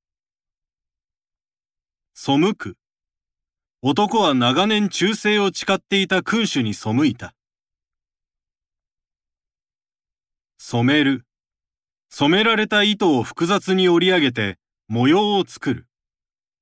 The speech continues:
対極。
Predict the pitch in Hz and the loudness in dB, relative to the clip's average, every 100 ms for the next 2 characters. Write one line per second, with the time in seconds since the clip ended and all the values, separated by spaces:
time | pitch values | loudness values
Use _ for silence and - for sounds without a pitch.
0 | _ _ _ _ _ _ _ _ _ _ | _ _ _ _ _ _ _ _ _ _
1 | _ _ _ _ _ _ _ _ _ _ | _ _ _ _ _ _ _ _ _ _
2 | _ _ _ - 139 151 147 127 131 | _ _ _ -2 0 0 -2 -4 -4